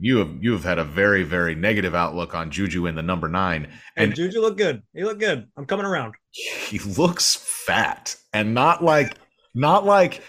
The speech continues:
Speaker 1: you're
Speaker 2: <laughs>
Speaker 1: out of shape, but I mean, he, he's the fat back of wide receivers, whatever you wanna call it. He is, he, and I don't know if it's just the single digit, but he looks huge out
Speaker 2: Fat
Speaker 1: there.
Speaker 2: slot. Fat slot.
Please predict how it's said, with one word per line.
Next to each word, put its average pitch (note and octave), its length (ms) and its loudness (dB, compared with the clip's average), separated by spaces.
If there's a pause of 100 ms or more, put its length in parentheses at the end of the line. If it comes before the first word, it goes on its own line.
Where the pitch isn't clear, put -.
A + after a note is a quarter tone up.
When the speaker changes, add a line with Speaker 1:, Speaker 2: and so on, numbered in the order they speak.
(140)
Speaker 1:
you're C#3 320 4
Speaker 2:
<laughs> - 0 -
Speaker 1:
out C#3 180 2
of A#2+ 160 -4
shape, B2 560 -4
but G#2+ 180 -4
I G#2 120 -2
mean, G2+ 180 0
he, C3 480 0
he's C3 360 -4
the A2+ 120 0
fat B2 480 -4
back F#2+ 540 -4
of G2 240 -4
wide F#2+ 320 0
receivers, E2+ 560 -6
whatever F#2 280 0
you F2 120 -2
wanna E2+ 220 -2
call D#2+ 280 -2
it. C#2 100 -6
He G2+ 180 -2
is, - 260 -6 (480)
he, A2+ 360 0
and G#2+ 140 2
I A2+ 80 2
don't D#3+ 140 0
know D#3+ 140 6
if D#3+ 100 0
it's - 140 -2
just E3+ 240 0
the D#3+ 80 -4
single E3 320 -2
digit, B2 340 -4
but B2 140 -6
he E3+ 180 -6
looks F#3+ 680 0 (420)
huge C#3+ 520 -2 (120)
out C#2+ 200 -8
Speaker 2:
Fat D#3 80 -2
Speaker 1:
there. - 120 0
Speaker 2:
slot. A2 380 -10 (380)
Fat C#3+ 220 -2
slot. G2 320 -10